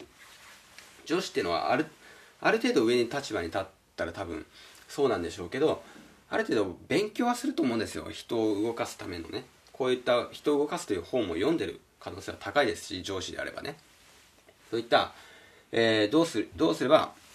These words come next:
マネジメントできるか、部下たちをまとめることができるかということには常に考えていると思うんですよ。どんな人でもね。上司であ-、えー、役職に就いた人ならね、課長とか部長とかそういった立場の人ならね、マネジメントを学ぶと思います。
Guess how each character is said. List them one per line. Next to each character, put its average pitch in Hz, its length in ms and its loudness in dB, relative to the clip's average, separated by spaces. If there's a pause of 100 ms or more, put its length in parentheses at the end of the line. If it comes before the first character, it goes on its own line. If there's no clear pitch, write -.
(120)
マ 107 160 0
ネ 110 140 0
ジ 101 80 -6
メ 104 80 2
ン 98 80 -2
ト 98 60 -8
で 92 120 -4
き 92 100 -6
る 82 60 -8
か、 - 200 -8 (300)
部 107 120 -8
下 98 140 2
た 98 120 -8
ち 104 200 -6
を 147 100 2
ま 104 120 2
と 117 100 -2
め 107 80 0
る 104 80 0
こ 113 100 -8
と 135 80 -2
が 131 60 0
で 123 100 -4
き - 60 -10
る 180 80 -4
か 170 80 -2
と 196 120 -2
い 196 40 2
う 196 40 0
こ 208 100 -2
と 220 60 2
に 180 100 2
は - 80 -4 (400)
常 - 240 2
に - 100 -2 (480)
考 135 160 0 (120)
え 135 100 2
て 90 200 -4
い 123 100 -4
る 160 100 2
と 113 80 -2
思 90 100 -2
う - 20 -4
ん - 20 -8
で - 80 -10
す - 60 -14
よ。 80 80 -10
ど 101 140 -6
ん 95 80 -4
な 85 60 -6
人 - 180 -10
で 80 80 -8
も 78 100 -10
ね。 117 220 -10
上 107 140 2
司 - 140 -6
で 82 80 -6
あ-、 80 60 -8 (120)
え 82 520 -8
ー、 - 160 -14
役 - 140 -10
職 - 220 -6
に 123 100 -2
就 160 120 -2
い 139 60 -4
た - 100 -12
人 - 180 -6
な 175 120 -2
ら - 80 -10
ね、 - 100 -6 (240)
課 - 120 -10
長 95 200 -6
と 95 160 -10
か - 140 -8
部 - 140 -20
長 110 180 -2
と 120 120 -6
か - 120 -8
そ - 100 -8
う 95 40 -4
い 95 40 -8
っ - 20 -14
た - 100 -8
立 - 240 -10
場 - 80 -10
の - 60 -12
人 135 180 -2
な 98 120 -2
ら 92 80 -10
ね、 110 140 -10 (180)
マ 95 140 -6
ネ 101 60 -2
ジ 98 120 -6
メ 101 100 -2
ン 104 60 -4
ト 165 80 0
を - 20 -2
学 90 240 -2
ぶ 90 80 -10
と - 80 -14
思 - 80 -14
い - 60 -16
ま - 60 -18 (260)
す。 - 320 -14